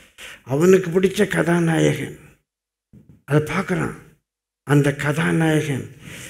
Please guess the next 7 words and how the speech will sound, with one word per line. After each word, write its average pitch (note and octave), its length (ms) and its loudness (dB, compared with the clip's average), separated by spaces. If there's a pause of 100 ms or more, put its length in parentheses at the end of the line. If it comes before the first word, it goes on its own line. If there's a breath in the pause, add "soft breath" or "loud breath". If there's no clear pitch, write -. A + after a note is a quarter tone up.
(140)
அப்படி D#3 240 -2
கத்தி - 360 -2
எடுத்து F3 320 6
டாக்டரை D#3 440 -2
குத்த E3 320 -2
போறான். A#2+ 420 -6 (880)
என்டர்டெயின்மெண்ட், D3 1200 2